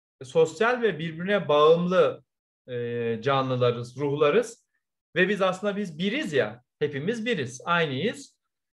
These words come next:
O yüzden bu hikayenin evrenselliği bir yandan karşı tarafa söyleyeceğimiz güzel şeylerle, mesajlarla karşı tarafı pozitif anlamda harekete geçirebilmek için de bir, bir yandan bunu yapıyoruz.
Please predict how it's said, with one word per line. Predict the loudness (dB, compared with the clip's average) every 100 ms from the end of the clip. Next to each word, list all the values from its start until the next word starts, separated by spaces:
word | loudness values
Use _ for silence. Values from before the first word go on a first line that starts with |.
| _
O | 2 2
yüzden | 2 0 -2 -4 _ _ _ _ _ _
bu | -6 -4
hikayenin | -4 0 2 4 2 -2 -6
evrenselliği | 0 2 2 0 -2 -4 -4 -6 -6 -4
bir |
yandan | -2 -2 0 -2 -2 -8 _ _ _ _ _ _ _
karşı | -2 -2 -4 -4
tarafa | -2 -2 -4
söyleyeceğimiz | -4 -4 -4 -6 -2 -2 -2 -6
güzel | -6 -2 -2
şeylerle, | -2 -4 -2 -2 -2 -2 -4 -4 _ _ _ _
mesajlarla | -6 -4 -2 -2 0 0 0 0 -2 -4 _ _ _ _ _ _ _ _ _ _ _ _
karşı | -4 -4 -4 -4
tarafı | -2 -2 -2 -4 -4 -4
pozitif | -6 -6 -6
anlamda | -4 -4 -6 -8 -4
harekete | 0 0 0 0
geçirebilmek | 0 -2 -4 -4 -4 0 0 0
için | -8 -8 -4
de | -4 -6
bir, | -10 -6
bir |
yandan | -2 -2 0 0 -2
bunu | -4
yapıyoruz. | -6 -4 -6 -6 -10 -20